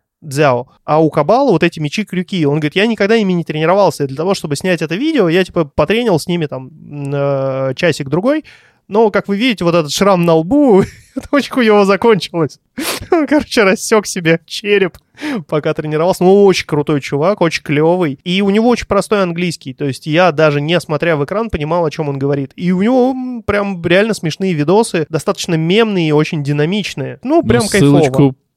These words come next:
Speaker 2: прикладем.
Speaker 1: Э, да, обязательно прикладем ссылочку, потому что классный чувак. Он,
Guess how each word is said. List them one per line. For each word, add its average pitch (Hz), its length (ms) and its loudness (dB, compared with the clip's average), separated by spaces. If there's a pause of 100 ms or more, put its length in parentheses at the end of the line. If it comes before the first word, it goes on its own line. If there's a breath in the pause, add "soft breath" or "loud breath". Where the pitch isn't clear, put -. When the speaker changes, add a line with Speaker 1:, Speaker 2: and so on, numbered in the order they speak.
Speaker 2:
прикладем. 123 680 0
Speaker 1:
Э, 175 120 -2
да, 165 240 4
обязательно 151 360 -2
прикладем 147 800 -4
ссылочку, 170 720 -8 (180)
потому 135 360 -10
что 143 560 -6
классный 233 640 -4 (280)
чувак. 165 600 -10 (160)
Он, 247 380 4